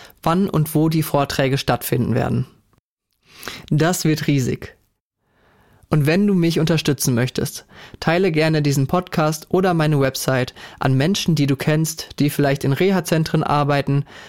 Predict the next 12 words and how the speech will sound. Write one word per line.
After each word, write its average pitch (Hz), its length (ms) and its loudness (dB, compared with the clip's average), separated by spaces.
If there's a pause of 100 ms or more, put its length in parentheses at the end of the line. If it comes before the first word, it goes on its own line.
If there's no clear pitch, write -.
(200)
ein 139 180 2
Team 190 300 2
führen 156 560 2 (400)
oder 185 280 2
Veranstaltungen 139 920 0
planen. 120 420 -2 (880)
Ich 147 120 0
würde 175 220 4
mich 170 180 2
sehr 156 300 2
darüber 139 360 2
freuen. 120 480 -2